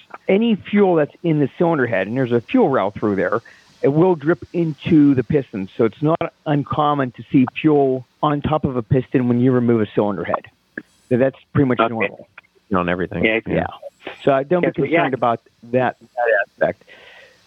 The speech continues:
Speaker 1: So, um, as far as the liner being scored, sometimes a piston nozzle either breaking off or getting plugged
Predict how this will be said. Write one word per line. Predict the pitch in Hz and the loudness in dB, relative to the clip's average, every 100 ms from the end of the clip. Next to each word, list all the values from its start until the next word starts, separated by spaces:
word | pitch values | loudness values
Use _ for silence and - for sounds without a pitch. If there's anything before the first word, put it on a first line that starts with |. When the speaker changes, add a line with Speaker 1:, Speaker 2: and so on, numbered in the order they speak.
| - - | -4 -2
Speaker 1:
So, | 214 202 - _ _ 175 | 0 -2 -6 _ _ -4
um, | 170 170 165 165 151 - _ _ - | -2 -2 -2 -4 -8 -14 _ _ -6
as | 143 | -4
far | - 254 | 0 0
as | 175 | 0
the | 190 156 | 0 0
liner | 160 160 170 190 175 | 0 0 0 0 0
being | 147 147 135 - - | 0 -2 -4 -6 -10
scored, | - 139 131 120 - | 0 2 2 0 -4
sometimes | 170 170 185 160 143 - - | -6 -4 -2 -2 -4 -8 -2
a | 143 135 131 _ _ - | 2 2 2 _ _ -2
piston | 175 160 160 - _ | -2 -2 -6 -6 _
nozzle | 185 131 139 139 127 127 123 | -2 0 0 0 0 0 0
either | 147 135 | 2 2
breaking | 107 143 151 156 147 | 0 0 0 0 -4
off | 139 135 - | -2 -2 -2
or | |
getting | 131 127 117 - | 0 0 -2 -8
plugged | - 170 123 110 | -2 0 0 -4